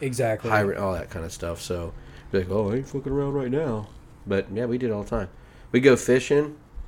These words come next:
Speaker 2: Like, we'd always fish in ponds and stuff out east. Same thing. We, "Oh, that one's got a gator. This one's got that." Some of 'em were small.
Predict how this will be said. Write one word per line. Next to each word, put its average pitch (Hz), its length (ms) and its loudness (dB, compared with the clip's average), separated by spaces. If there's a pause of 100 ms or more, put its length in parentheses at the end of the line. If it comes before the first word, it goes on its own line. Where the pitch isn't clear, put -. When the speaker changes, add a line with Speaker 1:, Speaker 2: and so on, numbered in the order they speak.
(540)
Speaker 2:
Like, 101 160 -2 (180)
we'd 123 140 4
always 110 200 0
fish 104 240 -4
in 90 100 -4
ponds 104 360 -2
and 90 100 -8
stuff 92 260 -6
out 90 180 -6
east. 95 300 -6 (320)
Same 101 220 -6
thing. 98 160 -8
We, 95 100 -8
"Oh, 95 120 -12
that 113 140 -14
one's 107 140 -10
got 104 140 -8
a 101 60 -8
gator. 104 400 -6
This 101 220 -8
one's 104 160 -8
got 104 240 -6
that." 104 320 -10 (640)
Some 120 200 2
of 113 60 4
'em 110 60 0
were 107 80 2
small. 107 580 0